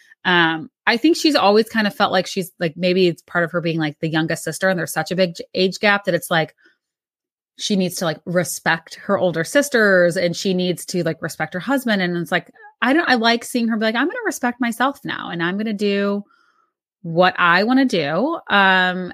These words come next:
and I'm not gonna let someone tell me, like, what I can and can't do with my own body." I thought it was good. I thought it was odd that Mauricio, like, kept trying to be like, "But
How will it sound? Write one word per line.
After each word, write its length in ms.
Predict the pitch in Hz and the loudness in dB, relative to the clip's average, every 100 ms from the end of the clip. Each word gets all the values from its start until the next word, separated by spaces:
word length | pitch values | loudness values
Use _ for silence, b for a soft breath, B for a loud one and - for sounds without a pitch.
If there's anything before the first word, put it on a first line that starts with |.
| - | -4
and 100 | 196 | -2
I'm 100 | 190 | -2
not 140 | 185 | -4
gonna 120 | 214 214 | -6 -6
let 160 | 208 | -6
someone 200 | - 214 | -4 -4
tell 180 | 208 208 | -4 -4
me, 380 | 208 214 214 214 - | -2 -2 -4 -6 -8
like, 140 | 202 196 | -8 -6
what 100 | 202 | -2
I 80 | 202 | -2
can 280 | 196 208 208 | -2 -4 -2
and 100 | 196 | -4
can't 320 | - 208 - | -4 -6 -4
do 180 | 196 240 | -2 -2
with 140 | 208 | -2
my 120 | 208 | -4
own 120 | 202 202 | -2 -2
body." 380 | 214 254 135 | -2 -4 -6
I 100 | 156 | -6
thought 140 | 180 190 | -4 -4
it 20 | |
was 140 | 185 - | -4 -4
good. 200 | 202 - | -4 -2
I 160 | - 311 | 0 0
thought 220 | - 320 | 2 2
it 20 | 392 | 2
was 100 | 254 | 2
odd 140 | 185 | 2
that 120 | 226 214 | 2 0
Mauricio, 420 | 175 196 202 175 | 0 2 2 2
like, 240 | 160 151 b b b b b _ - | 0 -4 b b b b b _ -6
kept 220 | 233 254 | -4 0
trying 120 | 202 | 0
to 40 | 185 | 2
be 100 | 185 | 2
like, 120 | 165 - | 0 -2
"But 140 | 196 | -6